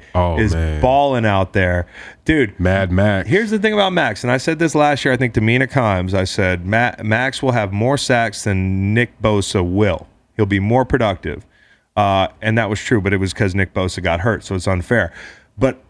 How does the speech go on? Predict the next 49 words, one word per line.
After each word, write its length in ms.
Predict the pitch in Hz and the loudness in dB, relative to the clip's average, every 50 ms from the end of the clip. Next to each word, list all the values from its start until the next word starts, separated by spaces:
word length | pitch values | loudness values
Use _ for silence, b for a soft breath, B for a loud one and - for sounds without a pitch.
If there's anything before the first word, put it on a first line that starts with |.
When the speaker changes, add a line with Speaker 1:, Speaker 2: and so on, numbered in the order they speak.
| _ _ _ _ _ _ _ _ _ - | _ _ _ _ _ _ _ _ _ -6
Speaker 2:
I 100 | 113 127 | -4 -2
think 140 | 131 151 143 | -2 0 0
he's 160 | 147 131 113 | 0 2 2
well 180 | 117 123 135 | 2 2 2
on 120 | 139 139 147 | 2 0 0
his 140 | 143 127 104 | 0 0 2
way 220 | 107 110 110 113 | 2 2 2 2
to 120 | 117 113 | 0 0
having 360 | 95 101 104 107 107 110 110 107 | 0 0 -2 -2 -2 -2 -2 0
that 220 | 104 104 104 - | 0 0 -2 -2
kind 240 | - 123 113 110 107 | -4 -4 -2 0 0
of 60 | 98 | 0
year, 240 | 95 110 131 131 104 | 2 2 2 2 2
a 60 | 90 | 0
double-digit 640 | 87 85 98 101 101 113 107 101 110 110 104 113 104 | 0 0 -2 0 0 0 0 2 0 0 0 0 -2
year. 280 | 95 104 127 135 110 90 | 2 2 2 2 2 2
I 80 | 92 | 2
don't 140 | 98 117 123 | 0 0 0
think 160 | 110 127 123 | 0 0 0
he's 160 | 113 107 98 - | 0 0 0 0
hit 240 | - 143 151 - | -2 -2 -2 0
double 240 | 123 120 110 104 104 | -2 -2 0 0 0
digits 420 | 95 104 101 95 87 92 87 - - | 0 0 0 0 -2 -6 -6 -2 0
yet, 340 | 120 127 120 101 95 - _ _ _ _ _ _ _ - | 0 0 0 -2 -4 -8 _ _ _ _ _ _ _ -2
but 120 | - 110 | -2 0
he's 240 | 95 107 120 113 104 | 0 2 0 0 0
been 300 | 92 107 110 107 101 98 | 0 0 0 0 0 0
routinely 720 | 101 110 107 95 - - 120 123 127 120 110 104 101 95 | 0 0 0 2 2 0 2 2 0 0 0 0 2 2
over 140 | 98 95 92 | 0 0 -2
the 80 | 90 92 | -4 -4
first 260 | - 101 95 - - | -2 -2 -4 -2 -2
couple 240 | - 98 87 92 95 | -4 -2 -2 -2 -2
years 280 | 92 92 92 92 85 | 0 0 0 -2 -4
of 80 | 90 82 | -4 -6
his 160 | 90 87 - | -6 -6 -6
career, 460 | - - 101 104 107 101 92 87 85 B B B B | -6 -4 0 0 2 2 0 0 -4 B B B B
I 40 | - | -6
think 160 | 98 95 85 | -6 -6 -6
two 140 | - - 120 | -4 -2 0
years, 460 | 107 98 90 87 85 87 87 85 - b b b b b _ | 0 2 2 2 0 0 -4 -6 -8 b b b b b _
uh, 360 | - 90 90 90 90 90 90 | -2 0 2 2 2 2 0
he's 200 | 92 98 107 92 | 0 -2 -2 -2
been 140 | 90 95 92 | -2 -4 -4
a 400 | 92 92 90 - - _ _ - | -2 -4 -6 -8 -12 _ _ -14
seven, 360 | - - - 113 104 95 95 | -6 -2 0 0 0 0 -2
eight 180 | 95 95 95 - | -2 -2 -4 -4
sack 300 | - - 107 95 90 82 | -2 0 0 0 -2 -2
guy. 300 | 92 104 98 90 85 87 - | -2 0 0 0 -2 -4 -4
So 400 | - - 139 131 117 104 101 | 0 2 2 2 2 2 -2